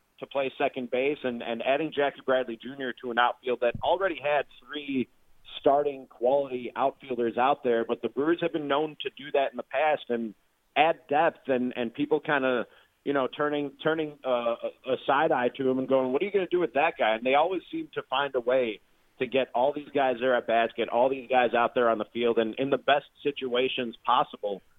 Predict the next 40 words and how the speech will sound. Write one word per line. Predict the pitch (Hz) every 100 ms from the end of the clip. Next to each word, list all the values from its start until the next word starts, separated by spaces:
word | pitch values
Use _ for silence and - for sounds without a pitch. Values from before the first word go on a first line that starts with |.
| - _
Craig | 120 127
Counsell's | 139 139 143 127
been | 139 127
really | 120 135
good | 120 131
at | 156 -
that. | 113 110 -
And | 113 107 107 - _ _ _
with | 123 -
those, | 156 190 - -
with | 139
those | - 180 190
two | 180
additions, | 160 151 151 151 143
Derek, | 143 143 139
and | 117
this | 127 -
pitching | 131 123 139 135
staff, | 135 135 117
I | 110
think | 139 131
this | 135 -
Brewers | 135 131 -
team | 127 127 120 110 _ _ _
now | 120 123 127
can | 131 120
win | 123 123 120 117
an | 123
N | 127
L | 123 113
Central | 127 120 - 120
that's | 117 -
even | 131 160
a | 170
little | 165 160
bit | 147 -
stronger. | - 135 160 131
I | 110
got | 127 156 -
them, | 147